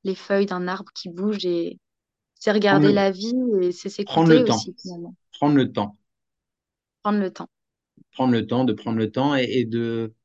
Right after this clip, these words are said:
Speaker 2: de créer une certaine connexion. Toi comme moi, on a ce, ce rapport à la nature et juste, euh, sans forcément le toucher. Là, je vois tout le monde qui fait des câlins, qui touche les arbres, et cetera, mais juste en, en le, le regardant avec une intention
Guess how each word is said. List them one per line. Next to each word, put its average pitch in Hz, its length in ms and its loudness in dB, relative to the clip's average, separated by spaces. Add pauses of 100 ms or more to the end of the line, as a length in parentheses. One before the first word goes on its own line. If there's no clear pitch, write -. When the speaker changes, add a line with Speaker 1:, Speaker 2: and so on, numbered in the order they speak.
(340)
Speaker 2:
de 120 80 -2
créer 139 280 2
une 143 100 6
certaine 127 340 -2
connexion. 139 440 -2 (300)
Toi 127 160 2
comme 113 180 0
moi, 127 160 4
on 139 140 2
a 120 80 0
ce, 113 380 -6
ce 110 160 -6
rapport 107 380 -2
à 113 60 0
la 107 100 0
nature 107 520 -2 (100)
et 107 120 -2
juste, 117 360 -6
euh, 110 160 2
sans 113 320 -8
forcément 110 420 -4
le 107 60 -4
toucher. - 300 -6
Là, 117 100 0
je 101 60 -6
vois 110 100 -6
tout - 100 -20
le 117 60 -4
monde 117 100 -6
qui - 100 -18
fait - 100 -10
des 104 140 -4
câlins, 107 280 -4
qui 110 160 -12
touche 104 220 -14
les 107 120 -2
arbres, 104 160 0
et 104 80 -4
cetera, 123 280 -2
mais 120 100 0
juste 120 240 -4
en, 113 200 -4 (220)
en 113 100 -4
le, 110 220 -2
le 110 160 0
regardant 113 640 0 (280)
avec 107 260 -6
une 110 260 0 (160)
intention 113 680 -4